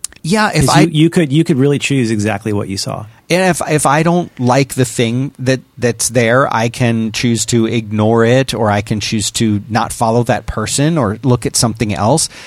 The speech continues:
Speaker 1: There's a lot of things on the internet that I think are stupid and wrong, uh, and that would have, you know, there, it takes a whole lot to really offend me.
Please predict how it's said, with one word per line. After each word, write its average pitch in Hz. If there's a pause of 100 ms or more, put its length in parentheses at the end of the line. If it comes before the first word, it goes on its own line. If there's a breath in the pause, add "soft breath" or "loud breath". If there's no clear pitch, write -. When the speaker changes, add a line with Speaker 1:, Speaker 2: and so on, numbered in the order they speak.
(140 loud breath)
Speaker 1:
There's 175
a 185
lot 170
of 233
things 180
on 117
the 110
internet 113
that 117
I 110
think 113
are 110
stupid 113
and 98
wrong, 107 (440 soft breath)
uh, 120
and 131
that 131
would 123
have, 110
you 127
know, 104 (200)
there, 160
it 160
takes -
a 131
whole 120
lot 98
to 110
really 104
offend 117
me. 120